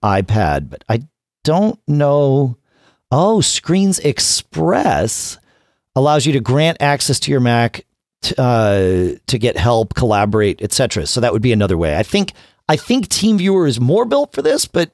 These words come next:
but this seems interesting with Screens Express. So I'll have to check that out too. So, thoughts on this, John?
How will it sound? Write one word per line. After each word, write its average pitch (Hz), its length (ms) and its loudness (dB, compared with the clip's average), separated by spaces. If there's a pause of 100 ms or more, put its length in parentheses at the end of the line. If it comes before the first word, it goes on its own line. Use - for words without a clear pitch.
but 156 140 0
this 233 120 0
seems - 240 0
interesting 78 600 -2
with 85 100 -8
Screens 120 320 0
Express. - 360 -2
So 87 80 -4
I'll 92 40 0
have 120 100 -2
to - 80 -20
check - 200 -4
that 85 120 0
out - 160 -6
too. - 160 -10 (540)
So, - 160 -12 (1120)
thoughts 151 240 2
on 165 100 4
this, 170 140 2
John? 165 340 0